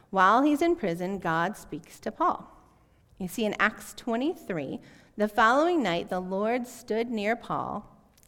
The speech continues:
and said, "Take courage. As you have testified about me in Jerusalem,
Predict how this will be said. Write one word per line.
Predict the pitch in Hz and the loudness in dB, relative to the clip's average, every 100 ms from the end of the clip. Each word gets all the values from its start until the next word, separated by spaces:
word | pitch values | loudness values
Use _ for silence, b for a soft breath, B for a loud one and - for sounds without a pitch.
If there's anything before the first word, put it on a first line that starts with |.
| _ _ - | _ _ -2
and | 214 214 | 0 0
said, | 190 156 175 | 0 0 -2
"Take | - 311 311 - | -4 -6 -6 -6
courage. | - 202 - - - - b b b b | -2 -2 -2 -8 -14 -20 b b b b
As | 190 196 | -6 -2
you | 240 330 | 0 2
have | 381 285 | 2 -2
testified | - - 269 - 190 - 147 143 175 214 - | -4 -6 -6 -6 -8 -6 -6 -6 -8 -10 -6
about | 165 165 - | 0 0 0
me | 185 - | -4 -4
in | 180 | -4
Jerusalem, | 170 170 285 277 - - | -2 -2 -2 -4 -8 -8